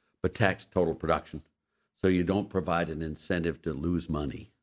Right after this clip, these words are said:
Uh, you know, if you tax profits and subsidize losers, you're gonna get bad, worse corporations.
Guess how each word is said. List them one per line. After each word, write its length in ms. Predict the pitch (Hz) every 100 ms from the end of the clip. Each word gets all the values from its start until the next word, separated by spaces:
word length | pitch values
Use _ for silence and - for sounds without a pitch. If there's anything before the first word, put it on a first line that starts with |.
| _ _ _ _ _ _
Uh, 140 | 82 80
you 180 | 85 92
know, 240 | 82 80
if 120 | 76
you 60 | 82
tax 340 | - 117 113
profits 480 | - 104 92 90 -
and 100 | 78
subsidize 580 | - 95 80 90 87 80
losers, 420 | 87 87 82 76
you're 120 | 80
gonna 180 | 82 80
get 180 | 78 78
bad, 260 | 82 80 -
worse 200 | 92 -
corporations. 640 | - 82 - 78 73 73